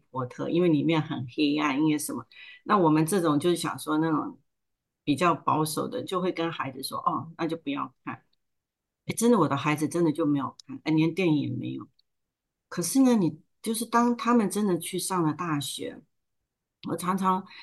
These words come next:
会有那种，会不会是小白兔误入丛林的感觉？我们在，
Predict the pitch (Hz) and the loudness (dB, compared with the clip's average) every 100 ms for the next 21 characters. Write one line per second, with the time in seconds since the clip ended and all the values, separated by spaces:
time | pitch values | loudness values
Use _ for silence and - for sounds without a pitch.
0 | - - 208 160 180 185 156 143 220 196 | -6 2 4 4 2 0 -2 -2 -4 -2
1 | 202 185 202 - 123 139 139 - 180 165 | -2 -2 -4 -4 -4 -2 -4 -2 -2 0
2 | 185 175 147 - 135 147 131 131 127 - | 0 2 0 -2 -2 0 0 -2 -6 -12
3 | - - - - _ _ _ _ _ 165 | -18 -18 -20 -20 _ _ _ _ _ -2
4 | 180 190 240 220 180 | 0 2 2 2 0